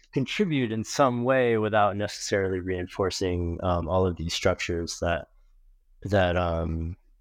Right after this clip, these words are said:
they may or may not, um, be aware of or, or,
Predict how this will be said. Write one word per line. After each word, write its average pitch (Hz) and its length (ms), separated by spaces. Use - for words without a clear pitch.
they 95 260
may 87 260
or 82 80
may 82 180
not, 82 400
um, 82 480
be 92 80
aware 127 300
of 120 240
or, 90 240
or, 87 360